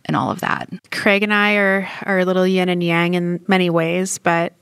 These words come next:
Speaker 2: you know, where I feel a sense of the clock is ticking and I want this soon, and why is my body failing me? And kind of this,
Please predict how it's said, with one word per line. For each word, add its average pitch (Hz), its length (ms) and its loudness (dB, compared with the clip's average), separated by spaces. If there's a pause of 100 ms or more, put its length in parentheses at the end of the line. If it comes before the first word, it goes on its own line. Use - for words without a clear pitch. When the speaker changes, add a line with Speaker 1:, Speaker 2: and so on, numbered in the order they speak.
(100)
Speaker 2:
you 190 100 -6
know, 175 160 0
where 165 120 2
I 165 160 0
feel 175 240 -6
a 175 60 -8
sense - 400 -6
of - 680 -8 (120)
the 185 80 -8
clock 165 340 -4
is 165 160 -8
ticking 185 640 -4
and 175 240 -8
I 156 60 -6
want 156 340 -8
this - 540 -8 (560)
soon, 190 880 2 (140)
and 165 760 -6 (420)
why 165 240 2
is 156 140 -8
my 160 120 -6
body 190 300 -8
failing 226 520 0
me? 196 260 0
And 165 140 -6
kind 233 240 -4
of 226 180 -2
this, - 420 -4